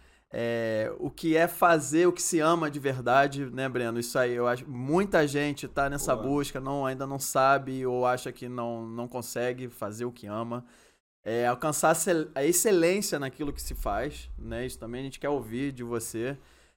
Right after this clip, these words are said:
Speaker 1: É, não ser apenas um, né? Criar um nicho, se diferenciar, isso é importantíssimo pra qualquer negócio, qualquer marca, né? Qualquer profissional,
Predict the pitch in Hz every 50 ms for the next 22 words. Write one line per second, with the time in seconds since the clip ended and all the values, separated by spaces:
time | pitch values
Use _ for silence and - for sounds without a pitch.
0 | _ _ _ - 113 123 127 127 139 156 180 190 - - 196 185 175 180 - 185
1 | 185 185 190 185 180 165 143 160 180 180 175 156 127 113 - - _ _ _ -
2 | - 131 135 135 131 131 - 143 135 135 147 156 151 147 151 160 165 156 - -
3 | - - 117 110 - - 135 131 - - - 143 147 147 139 - - - 139 131
4 | 131 131 120 113 110 110 - - - 131 131 127 127 - - 131 - - 151 139
5 | 131 - 147 131 - - 127 123 131 120 - 127 - - 151 156 151 131 123 123
6 | 127 131 131 - - 117 117 147 143 139 127 123 123 123 - - - 131 123 117
7 | 117 117 113 120 117 139 131 98 139 135 - - - 123 117 110 113 123 123 123